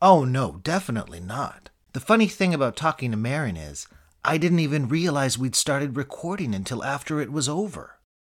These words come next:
Anyway, like I was telling Mark, the sooner that character goes away, the better.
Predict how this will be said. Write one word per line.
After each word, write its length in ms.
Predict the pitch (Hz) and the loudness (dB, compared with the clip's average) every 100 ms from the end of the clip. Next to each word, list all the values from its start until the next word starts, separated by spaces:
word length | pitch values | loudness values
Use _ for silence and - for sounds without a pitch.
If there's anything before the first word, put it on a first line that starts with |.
| _ _ _ _ - | _ _ _ _ 4
Anyway, 480 | 196 190 98 73 - _ _ _ _ - | 6 6 4 -6 -14 _ _ _ _ 4
like 240 | 175 190 | 4 6
I 100 | 170 | 4
was 180 | 151 - | 4 2
telling 360 | - 127 104 | 0 -2 -2
Mark, 440 | 87 55 - - - _ _ _ - | -4 -10 -18 -20 -20 _ _ _ -4
the 60 | |
sooner 420 | - - 190 196 | 0 6 6 6
that 300 | 185 156 - | 2 -2 -4
character 420 | - 143 139 135 127 | -2 0 0 -4 -4
goes 300 | 120 131 120 | -2 -2 -2
away, 240 | 107 110 | -2 -4
the 80 | 87 | -6
better. 420 | 71 64 50 | -10 -14 -16